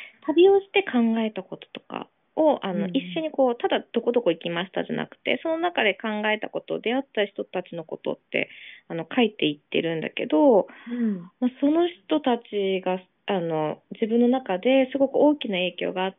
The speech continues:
Speaker 1: て、かつあの、読んでいて、何度読んでも幸せな気持ちになれたり、楽しいなって思う気持ちになるので、
Speaker 2: うん。
Speaker 1: 大体その人たちが好きですっていう、言うかな。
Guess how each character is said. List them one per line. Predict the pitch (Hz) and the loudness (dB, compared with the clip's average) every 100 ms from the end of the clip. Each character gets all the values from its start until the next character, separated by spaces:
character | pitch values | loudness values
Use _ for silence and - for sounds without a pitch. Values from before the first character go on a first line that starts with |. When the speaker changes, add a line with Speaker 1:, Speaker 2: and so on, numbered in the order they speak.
| _ | _
Speaker 1:
て、 | - 320 330 | -4 -2 -2
か | - | -6
つ | 339 220 | -2 -2
あ | |
の、 | 180 175 185 - - - - | 0 -4 -8 -18 -20 -10 2
読 | 277 339 | 2 4
ん | |
で | 285 240 | 2 2
い | 202 | 0
て、 | - 220 220 202 180 - | -2 0 2 2 -2 -4
何 | 233 302 | -4 0
度 | 349 | 2
読 | 311 269 | 4 4
ん | |
で | 208 | 2
も | 185 - | -2 -2
幸 | 196 190 196 - | 0 0 -2 -4
せ | 196 190 190 | 0 0 0
な | 190 | -2
気 | 190 202 | -4 -2
持 | 190 | -2
ち | 190 | -2
に | 185 | 0
な | 190 | 0
れ | 180 | -2
た | - | -4
り、 | 220 | -4
楽 | 220 208 214 | -2 -4 -4
し | - | -4
い | 196 | -4
な | 202 | -4
っ | |
て | - 175 | -6 -8
思 | 170 | -6
う | 170 | -10
気 | - | -12
持 | 170 170 | -14 -14
ち | - | -12
に | |
な | 175 185 | -6 -4
る | 175 165 | -4 -6
の | 156 151 - | -10 -14 -2
で、 | 285 302 269 | 4 6 6
Speaker 2:
う | |
ん。 | 180 - - - - | 2 -4 -16 -18 0
Speaker 1:
大 | 359 381 | 4 6
体 | 175 381 370 403 349 - | 4 2 4 4 2 0
そ | 269 | -6
の | 269 | -6
人 | 269 - | -6 -10
た | 214 180 | -10 -10
ち | - 160 156 147 - - | -6 -4 -4 -4 -8 -4
が | 196 | -4
好 | 190 | -2
き | - 180 | -4 -2
で | 156 | 0
す | 254 | -2
っ | |
て | 254 - | -4 0
い | 143 139 135 | 0 0 -2
う、 | - - | -6 -2
言 | 196 | -2
う | |
か | 190 151 | 0 2
な。 | 226 269 285 | 2 2 0